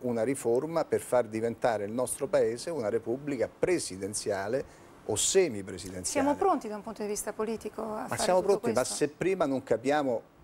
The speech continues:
Speaker 1: il problema che abbiamo, e il problema è sotto gli occhi di tutti, una crisi irreversibile, non perché voglio essere una Cassandra,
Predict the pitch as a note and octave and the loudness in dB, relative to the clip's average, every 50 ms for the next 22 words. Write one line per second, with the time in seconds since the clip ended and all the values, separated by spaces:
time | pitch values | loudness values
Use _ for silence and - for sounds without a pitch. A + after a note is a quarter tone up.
0 | - - - - B2 A#2+ - - B2 A#2 A2 G#2+ A2+ B2 C3+ C3+ B2 A2 G2+ - | -18 -12 -6 -6 -6 -4 -2 2 2 2 4 4 4 4 4 4 2 -2 -4 0
1 | - G#2+ G2+ G2 G2 F#2+ G2+ G2+ G2+ F#2 F2+ C#2 - D#2 B1 C#2 - - - A#2 | 0 0 0 0 -2 -4 -4 -2 -2 -2 -4 -8 -12 -14 -14 -14 -14 -6 -4 -2
2 | B2 B2 - C3+ C#3+ D3 E3+ E3 C#3+ A2+ G2+ - - A2 - - G#2+ G#2+ A2 A#2 | -2 0 0 -2 0 2 2 2 2 2 0 -2 -4 -4 -2 -2 -2 2 2 0
3 | G#2 - - G2 F#2 F#2 F#2 C3+ C3 A#2 F#2 - - F2+ G2 G#2 A2 G#2+ - B2+ | 0 0 -4 -10 -10 -6 -4 -2 -2 -2 -4 -6 -6 -6 -4 -2 -2 -2 0 0
4 | C#3 D3+ C#3+ - A2 G2 G2 F#2+ G2 F#2+ F#2 F#2 F2+ - - - C3+ B2+ A2 F#2 | 0 0 0 -2 -4 -4 -2 -2 -2 -2 -2 -4 -4 -4 -2 -2 -2 -2 -2 -4
5 | F#2 E2+ E2 E2 D#2+ - - A#2 D3 D#3+ - - C#3 - - - B2+ A2+ A2+ A#2+ | -4 -4 -2 0 0 2 2 2 0 0 0 0 -2 0 2 0 0 2 4 2
6 | A#2+ B2 A#2 A2 A2 A2+ A#2 - - - A2+ G#2+ G#2+ G#2 G#2+ G#2+ G#2 - G#2 F#2+ | 2 4 4 4 4 4 4 2 0 -2 0 0 0 0 -2 -4 -4 -2 -2 -2
7 | - - - A#2 G2 F2+ F2 E2 E2 E2 E2 D#2+ D#2 D#2 D#2+ | -2 -2 -2 -2 -2 -2 -4 -8 -8 -8 -6 -6 -6 -6 -8